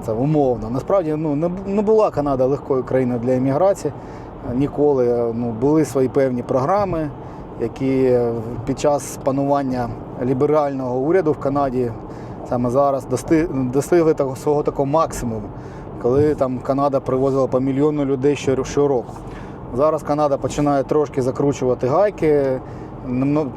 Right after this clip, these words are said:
трошки не впоралась з тією кількістю іммігрантів, які приїжджають зараз до Канади. Але це не торкнулося українців. Фактично українці, які зараз ще мають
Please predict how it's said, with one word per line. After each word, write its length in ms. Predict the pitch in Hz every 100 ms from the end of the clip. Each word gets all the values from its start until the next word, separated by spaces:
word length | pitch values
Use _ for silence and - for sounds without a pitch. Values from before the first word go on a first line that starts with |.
| 147 120
трошки 300 | 151 147 143
не 120 | 143
впоралась 640 | 123 - 156 143 131 123
з 40 | -
тією 240 | 147 135
кількістю 460 | - 139 135 - 127
іммігрантів, 600 | 123 123 170 190 156 139
які 460 | 135 - 143 139 123 - -
приїжджають 520 | 139 143 135 143 135
зараз 260 | 123 127 123
до 120 | 123
Канади. 400 | 131 131 131 117 98 - - - -
Але 200 | 123 170
це 140 | 180
не 100 | 175
торкнулося 640 | 165 165 - 175 185 170 165
українців. 640 | 151 147 156 190 - 104 - -
Фактично 560 | 113 143 139 139 127 - - -
українці, 540 | 123 120 160 214 -
які 200 | 139 143
зараз 460 | 131 143 135 120 - - - -
ще 160 | - 135
мають 340 | 143 143 131